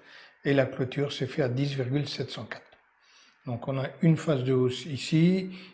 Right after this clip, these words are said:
ici on a une petite baisse avec une reprise de la hausse et le doji ici, indécision, précise une indécision mais on repart quand même à la hausse. On va essayer d'en trouver un autre.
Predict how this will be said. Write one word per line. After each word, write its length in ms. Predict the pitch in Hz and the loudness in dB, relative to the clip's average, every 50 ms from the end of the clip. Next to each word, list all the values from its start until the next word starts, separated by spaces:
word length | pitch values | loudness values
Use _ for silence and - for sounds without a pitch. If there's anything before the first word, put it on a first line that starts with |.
| _ - | _ -2
ici 320 | 151 147 - - - 175 | -2 0 0 0 2 2
on 140 | 151 143 143 | 2 2 4
a 40 | 135 | 2
une 160 | 135 131 131 | 2 2 2
petite 380 | - 180 - - - 139 131 131 | 2 0 0 0 -2 -4 -2 0
baisse 400 | 139 147 156 165 156 - - 165 | 0 0 0 0 -2 -4 -6 -6
avec 260 | 139 135 135 127 - | -4 -4 -4 -2 0
une 140 | 156 151 143 | 0 0 0
reprise 420 | 139 156 143 - - 170 143 123 | 0 -2 -4 0 2 0 2 2
de 80 | - 131 | 0 -2
la 140 | 123 113 | -2 -2
hausse 480 | 117 120 139 165 170 - - - - - - - - - - - _ _ | -2 0 0 0 0 -2 -4 -8 -10 -12 -16 -20 -20 -20 -20 -20 _ _
et 320 | - 151 143 165 165 - - - | -4 0 0 0 0 -2 -6 -6
le 180 | 156 143 139 135 | -4 -2 -2 0
doji 360 | 131 135 127 120 123 - 160 | 0 0 0 0 -2 -2 -2
ici, 440 | 147 - - - 156 156 170 - - - - - _ _ _ _ _ | -2 -2 -2 -2 -2 -2 -2 -2 -8 -14 -20 -20 _ _ _ _ _
indécision, 800 | - 139 135 143 135 123 - - 135 120 135 147 151 170 180 - - - - - - _ _ _ _ _ - | -6 -2 0 0 0 0 -2 -2 -2 0 2 4 4 2 2 0 -6 -12 -18 -20 -20 _ _ _ _ _ -6
précise 400 | - - 143 - - 165 143 131 | -4 -2 -2 0 2 2 2 2
une 180 | 143 131 123 | 2 0 0
indécision 580 | 123 127 123 127 123 - - 135 123 135 139 147 | 0 0 0 -2 -2 -2 -4 -2 0 0 0 0
mais 160 | 143 135 131 | 0 0 0
on 140 | 120 127 127 | 0 -2 -2
repart 400 | 123 - 131 127 - 135 - - | -4 -6 -6 -8 -8 -8 -8 -8
quand 120 | - 143 | -8 -8
même 180 | 135 135 135 131 | -6 -6 -6 -6
à 60 | 120 | -6
la 80 | 117 110 | -8 -8
hausse. 300 | 104 98 - - - - - _ _ _ _ _ _ _ _ _ _ _ _ _ _ _ _ _ _ _ _ _ _ _ _ _ _ _ _ _ _ | -10 -10 -10 -10 -12 -12 -14 _ _ _ _ _ _ _ _ _ _ _ _ _ _ _ _ _ _ _ _ _ _ _ _ _ _ _ _ _ _
On 80 | 151 135 | -8 -6
va 80 | 135 | -4
essayer 260 | 139 123 - - 147 | -4 -2 0 0 0
d'en 120 | 135 135 131 | 0 0 -2
trouver 320 | 127 - - 143 127 127 | -4 -6 -6 -4 -4 -2
un 100 | 127 127 | -2 0
autre. 640 | 135 143 170 180 185 - - - 175 190 208 214 - | 2 2 2 2 0 0 2 4 4 4 4 2 -4